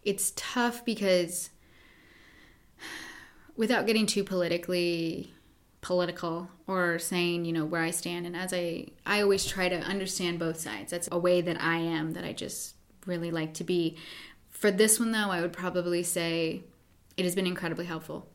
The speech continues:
even though there's a ton of people that would come against that and say, "No, it hasn't. They're just gonna go do it somewhere else." Now the F B I or human trafficking units can't search for girls that are missing that they're looking for.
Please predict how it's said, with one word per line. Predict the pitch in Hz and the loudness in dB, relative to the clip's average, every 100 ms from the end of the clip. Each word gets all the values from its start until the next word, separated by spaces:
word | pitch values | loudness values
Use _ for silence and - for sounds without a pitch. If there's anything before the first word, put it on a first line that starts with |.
| - | -2
even | 208 208 208 | 0 2 2
though | 185 180 | 2 0
there's | 185 175 | -2 -2
a | 170 | -4
ton | - 180 | -4 -2
of | 180 | -4
people | 175 175 175 165 156 | -4 -4 -2 -2 0
that | 151 | -2
would | 147 165 135 - | -2 -4 -6 -8
come | - 175 | -4 -2
against | 165 165 165 | 0 0 0
that | 156 160 - | 0 -2 0
and | 165 | -2
say, | 165 165 156 156 - - - | 0 -2 -2 -4 -10 -18 -8
"No, | 196 208 220 214 - | -2 2 4 2 0
it | 175 | -4
hasn't. | - 247 247 247 233 226 220 - - - - | -2 0 2 2 2 0 -2 -6 -18 -20 -6
They're | 185 175 | -2 0
just | - | 0
gonna | 180 | 0
go | 170 170 170 | 4 4 4
do | 170 | 2
it | 165 | 2
somewhere | - 170 170 | 0 -2 0
else." | 214 247 226 - - - - - | 4 4 2 -2 -10 -14 -14 -4
Now | 185 170 170 | 2 4 4
the | 170 | 2
F | 170 170 | 0 -2
B | 180 196 | 0 4
I | 202 196 190 180 | 4 4 4 4
or | 156 170 | 2 0
human | 170 175 170 | -2 -4 -4
trafficking | 185 180 - 190 185 180 | -2 -4 -4 -6 -4 -2
units | 180 175 170 - | 0 -2 0 -2
can't | - 180 170 160 135 - - - - | -2 0 2 2 0 -8 -18 -16 -4
search | - 190 170 - | 0 0 0 -4
for | 180 | -2
girls | 175 175 170 | 0 2 2
that | 170 | 0
are | 170 | 0
missing | 185 185 190 180 175 | 2 2 2 0 -2
that | 165 | -4
they're | 156 | -4
looking | 175 185 | -4 -4
for. | 180 185 180 | 0 0 0